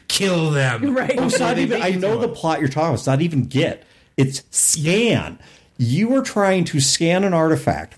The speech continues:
Speaker 3: First contact with an alien species, who is also not trying to take, simply trying to scan the same artifact,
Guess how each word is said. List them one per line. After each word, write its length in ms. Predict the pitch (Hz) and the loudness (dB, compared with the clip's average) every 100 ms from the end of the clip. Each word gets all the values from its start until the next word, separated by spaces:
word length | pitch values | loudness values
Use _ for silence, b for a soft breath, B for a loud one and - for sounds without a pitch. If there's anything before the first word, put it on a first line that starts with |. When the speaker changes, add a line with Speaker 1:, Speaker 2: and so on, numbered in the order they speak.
| _ | _
Speaker 3:
First 320 | - 196 233 - | 0 2 0 0
contact 500 | 202 190 185 156 147 | 0 2 2 0 0
with 120 | 147 | 2
an 100 | 139 | 2
alien 400 | 147 143 143 123 | 4 4 4 2
species, 760 | - 143 139 135 98 76 - - B - | 0 0 0 0 -2 -2 -8 -14 B -4
who 180 | 175 180 | 0 0
is 100 | 175 | 0
also 680 | 202 247 262 - 131 113 117 | 0 0 0 0 0 0 0
not 240 | 110 180 | -2 -2
trying 240 | - 226 247 | -2 0 0
to 60 | |
take, 460 | 269 254 247 139 - b b | 0 0 0 -2 -6 b b
simply 460 | - 196 208 208 | -4 -2 -2 -2
trying 420 | 202 - 160 156 135 | -4 -2 0 0 0
to 140 | 143 | 0
scan 720 | 135 - 190 196 160 131 123 120 | 0 0 -2 0 2 2 0 -2
the 160 | 113 | -2
same 440 | 123 - 156 151 147 | -2 0 0 2 0
artifact, 720 | 156 151 139 107 90 85 | 0 0 0 -2 0 -2